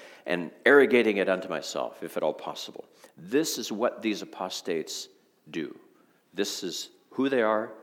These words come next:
and what they're doing. Now, the next se-, section starts at verse twelve. "These are spots in your love feasts, while they feast with you without fear, serving only themselves.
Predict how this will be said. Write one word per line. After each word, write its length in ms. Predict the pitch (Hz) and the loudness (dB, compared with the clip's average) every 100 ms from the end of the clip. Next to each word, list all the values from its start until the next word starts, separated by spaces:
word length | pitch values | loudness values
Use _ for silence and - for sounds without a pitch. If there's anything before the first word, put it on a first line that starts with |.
| - - | -20 -14
and 120 | 80 | -4
what 200 | 85 - | -4 -2
they're 100 | 82 | -6
doing. 400 | 78 80 69 64 - _ _ _ _ _ _ - - - - - | -2 -4 -4 -10 -20 _ _ _ _ _ _ -20 -20 -20 -20 -10
Now, 100 | 107 | 0
the 80 | 107 | 4
next 260 | 113 123 - | 4 2 0
se-, 300 | 107 101 - - | 0 0 -4 -6
section 360 | - 95 104 | -2 0 0
starts 320 | 90 110 92 - | -4 -2 0 -2
at 100 | 85 | -2
verse 200 | 90 - | -2 -2
twelve. 500 | - 90 82 - - - - _ _ _ _ _ _ _ - _ _ _ _ _ _ _ _ | -2 0 0 -6 -18 -20 -20 _ _ _ _ _ _ _ -20 _ _ _ _ _ _ _ _
"These 320 | 107 147 147 | 6 8 10
are 160 | 127 104 | 8 6
spots 600 | - - 175 185 185 - | 2 0 4 4 2 -2
in 140 | 143 | 0
your 140 | 131 113 | 4 6
love 320 | 110 170 - | 8 8 6
feasts, 640 | - 92 71 - - - - _ - | 0 0 0 -4 -6 -8 -12 _ -10
while 220 | 90 117 | 4 4
they 140 | 123 113 | 6 2
feast 500 | - - 208 190 - | 2 0 2 0 -2
with 180 | 117 117 | -4 0
you 100 | 98 | 0
without 380 | 95 131 127 | 2 2 2
fear, 480 | - - 185 175 101 | 0 -2 4 6 6
serving 540 | - - 180 180 127 98 | 4 6 6 8 2 2
only 320 | 185 233 202 | 2 4 4
themselves. 880 | 110 92 - 190 240 147 73 - - | 2 0 2 2 2 0 -2 -6 -12